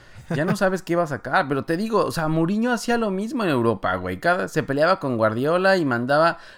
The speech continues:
Speaker 1: como que creen que, que desviando la atención de todos hacia un lado, eh, le quita presión al grupo para poder trabajar, güey.
Speaker 2: Sí,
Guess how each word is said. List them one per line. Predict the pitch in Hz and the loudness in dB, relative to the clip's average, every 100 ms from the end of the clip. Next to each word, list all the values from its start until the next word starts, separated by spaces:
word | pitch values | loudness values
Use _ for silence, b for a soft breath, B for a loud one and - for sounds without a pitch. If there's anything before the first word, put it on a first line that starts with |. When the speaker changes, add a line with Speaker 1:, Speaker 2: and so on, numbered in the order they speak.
| B | B
Speaker 1:
como | 160 165 143 | 0 0 -2
que | 151 | -6
creen | 185 196 214 | 0 0 0
que, | - 247 - - | -2 -4 -6 -8
que | 156 139 | -2 0
desviando | 135 127 160 175 202 208 | 0 0 0 0 0 4
la | 143 | 4
atención | 127 117 110 - 147 156 170 175 | 2 -4 -4 -2 2 2 0 0
de | 147 | -2
todos | - 147 139 131 - - | 2 2 2 0 -2 -6
hacia | 113 - 127 120 | -6 -2 0 0
un | 127 147 151 | 0 -2 2
lado, | 156 170 190 214 b b b b _ | 4 4 2 -2 b b b b _
eh, | 117 117 113 113 95 | 0 2 2 0 -2
le | 117 - | -6 -6
quita | 135 - 139 117 | -4 2 2 2
presión | 113 110 127 127 127 123 - | -4 -4 0 2 2 -2 -6
al | - 113 110 | -4 -2 0
grupo | 131 147 - 147 131 | 0 0 -2 -4 2
para | 110 101 - | 4 4 0
poder | 107 113 107 | 0 0 -2
trabajar, | 107 95 87 - 85 76 | 0 0 -2 -4 -6 -8
güey. | 98 - | -14 -8
Speaker 2:
Sí, | 151 143 | -2 0